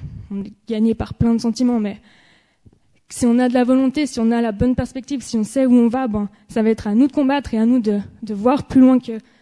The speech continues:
ouais, de combattre ses sentiments puis d'aller plus loin. Et il y a un, il y a un proverbe qui parle de ça dans la Bible, dans Proverbe vingt-cinq et vingt-huit, qui dit : «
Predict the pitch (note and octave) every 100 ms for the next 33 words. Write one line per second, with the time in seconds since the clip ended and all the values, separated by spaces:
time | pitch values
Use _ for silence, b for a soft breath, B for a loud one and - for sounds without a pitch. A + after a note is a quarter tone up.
0 | b E4 C#4 A3 G#3 - _ _ _ _
1 | C4+ B3+ C4 B3+ A#3+ A#3+ B3 C4 B3+ G#3
2 | F#3 G#3 A3 A3+ - A#3 A#3 - b b
3 | b b b A#3 A3+ A3 G#3+ G#3+ G#3+ B
4 | B B - G3+ F#3+ F#3+ G3 G3 G3 F#3+
5 | B B B _ - C4 A#3+ B3 B3 A#3+
6 | A#3 G#3+ G#3+ A3 G#3 G3 A#3 A#3+ A3+ b
7 | b b b b - G#3+ - A#3+ B3 G#3+
8 | A3 A3+ B3 A#3 A3 G3 G#3 - B3+ _
9 | - - b b b b - G3 G3 C4